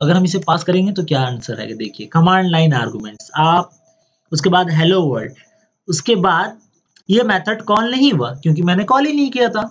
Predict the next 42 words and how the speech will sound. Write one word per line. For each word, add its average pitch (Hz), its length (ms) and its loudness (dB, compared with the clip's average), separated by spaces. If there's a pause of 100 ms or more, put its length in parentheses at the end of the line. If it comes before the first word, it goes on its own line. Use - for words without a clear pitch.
(240)
Program 170 320 2
execution 196 480 0
यहाँ 165 220 2
से 170 120 -6
start 190 300 -2
हुआ, 254 140 -8
main 156 220 0
method 170 280 -2
से, 302 140 -4
यहाँ 160 240 2
पे 165 120 -8
आके 165 200 -6
खत्म 302 280 -2
हो 269 100 -4
गया 233 140 -2
program 190 440 0
execution। 156 520 -4 (2250)
तो, 220 320 2 (520)
तो 196 60 2
देखा 190 280 2
दोस्तों, 247 360 -6 (300)
ये 190 100 -2
कैसे 196 300 0
print 202 260 -2
किया, 240 140 -2
Zero 180 320 4
address 196 380 0
में 202 120 4
जो 196 200 4
था, 196 280 0
मैंने 180 340 2
जो 180 240 2
command 170 320 2
line 175 160 2
आर्गुमेंट 165 360 4
में 170 140 0
pass 156 260 0
किया 190 120 -2
था 185 160 0
zero 151 280 2
address 151 380 0
में, 175 260 2